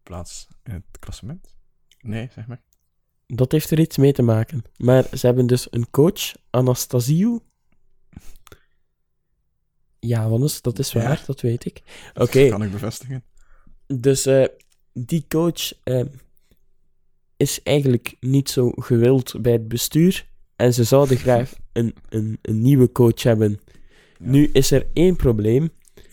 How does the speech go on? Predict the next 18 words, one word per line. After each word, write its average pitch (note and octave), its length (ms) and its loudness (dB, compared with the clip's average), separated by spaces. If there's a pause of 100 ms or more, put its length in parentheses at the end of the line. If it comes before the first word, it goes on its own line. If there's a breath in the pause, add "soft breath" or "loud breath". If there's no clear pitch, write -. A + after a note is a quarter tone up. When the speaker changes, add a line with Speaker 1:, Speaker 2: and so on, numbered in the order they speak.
Speaker 2:
Ze - 20 -18 (120)
Speaker 1:
Sinterklaas. A2+ 280 -6
Speaker 2:
kunnen, F#3+ 220 2 (280)
ze - 200 -2
kunnen F#3 300 0
hem B2 160 4
niet A2 200 0
buitensmijten, B2+ 840 0 (240)
Speaker 1:
<laughs> - 200 -16
Speaker 2:
want C#3 680 0 (360)
er C3 160 2
is - 140 2
geen A#2+ 200 -4
geld C#3+ 320 0
voor B2+ 200 2
een A2 180 0
nieuwe B2+ 340 2
coach. - 480 -8